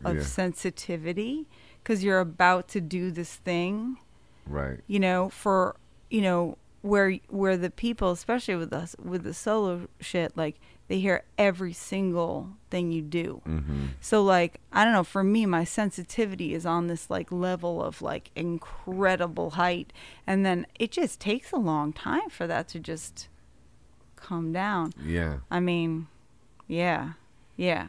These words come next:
Speaker 1: I mean, when I'm home, I go to sleep a little bit earlier, but I'm a night person, so I'm never going to bed early, early.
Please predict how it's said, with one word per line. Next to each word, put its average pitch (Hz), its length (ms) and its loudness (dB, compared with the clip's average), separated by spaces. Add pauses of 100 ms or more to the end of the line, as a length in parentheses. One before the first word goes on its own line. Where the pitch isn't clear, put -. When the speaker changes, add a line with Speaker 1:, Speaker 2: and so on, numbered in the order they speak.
Speaker 1:
I - 40 -2
mean, 196 180 2
when 202 80 2
I'm 185 160 2
home, 220 320 2
I 175 80 2
go 170 180 -2
to 170 80 -2
sleep - 320 -8
a - 60 -2
little 175 380 0
bit 156 140 -2
earlier, 156 380 -2
but 208 140 0
I'm 285 160 6
a 269 60 6
night 175 300 0
person, - 420 -6
so - 180 -2
I'm 180 200 2
never 180 280 2
going - 180 -4
to - 80 -2
bed - 220 -4
early, 90 400 -2
early. - 440 -6